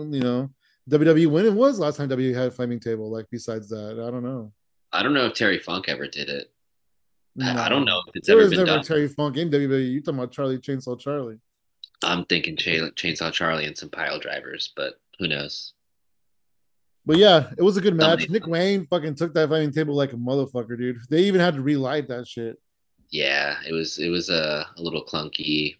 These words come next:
Speaker 2: but it was, they gave him time, twenty-five minutes in total. Like,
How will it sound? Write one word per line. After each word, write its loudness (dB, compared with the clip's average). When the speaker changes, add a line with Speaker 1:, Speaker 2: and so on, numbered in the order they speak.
Speaker 2:
but -4
it -2
was, -2
they 2
gave 2
him -2
time, -4
twenty-five -2
minutes -2
in -6
total. -2
Like, -8